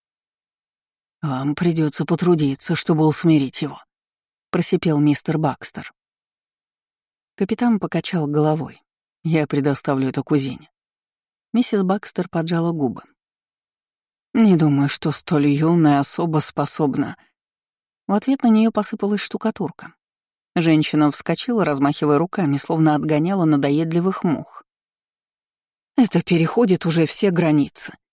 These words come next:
взвилась она. "Мистер Бакстер". "Думаю, дорогая, нам пора". Он с укором посмотрел на хозяина дома. Альберт улыбнулся.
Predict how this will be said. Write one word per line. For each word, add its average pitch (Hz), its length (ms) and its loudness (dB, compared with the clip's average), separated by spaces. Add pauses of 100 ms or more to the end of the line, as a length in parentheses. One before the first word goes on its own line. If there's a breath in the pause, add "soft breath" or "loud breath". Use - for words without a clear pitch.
(160)
взвилась 160 640 2
она. 147 340 -4 (460)
"Мистер 214 460 4
Бакстер". - 580 -4 (1400)
"Думаю, 151 680 4
дорогая, 156 500 2
нам 139 280 2
пора". 143 400 -4 (720)
Он 190 160 0
с - 100 -6
укором 180 380 0
посмотрел 165 500 -2
на 151 160 2
хозяина 151 480 2
дома. - 320 -4 (560)
Альберт 147 480 -2
улыбнулся. 156 600 0